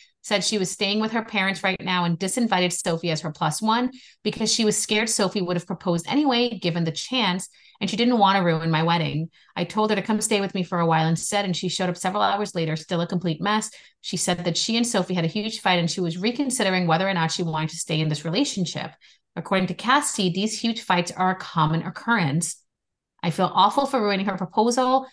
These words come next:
and potentially ruining her relationship. Cassie has been picking herself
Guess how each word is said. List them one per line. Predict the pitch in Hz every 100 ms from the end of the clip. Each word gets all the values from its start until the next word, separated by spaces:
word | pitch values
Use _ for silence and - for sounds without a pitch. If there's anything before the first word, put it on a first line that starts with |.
| _
and | - 196
potentially | 196 269 294 247
ruining | 196 180 175 170
her | 170
relationship. | 156 175 226 - 165 156 185 - _ _ _ _
Cassie | - 220 220 262
has | 247
been | 196 175
picking | - 262 262 262
herself | 254 240 196 185